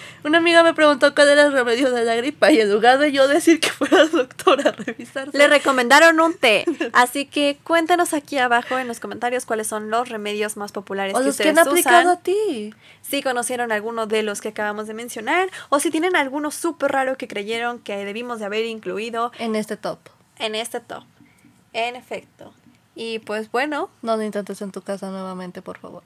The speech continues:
Speaker 1: No nos hacemos responsables de ningún daño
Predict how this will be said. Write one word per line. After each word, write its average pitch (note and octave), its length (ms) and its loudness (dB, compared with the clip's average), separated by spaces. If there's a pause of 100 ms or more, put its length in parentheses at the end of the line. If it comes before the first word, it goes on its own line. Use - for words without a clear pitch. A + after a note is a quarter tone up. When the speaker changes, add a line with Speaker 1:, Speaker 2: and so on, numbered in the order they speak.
Speaker 1:
No A3+ 220 0
nos B3+ 160 -2
hacemos A#3+ 360 0
responsables B3 840 0
de B3 180 -4
ningún A#3 480 -4
daño D4 500 6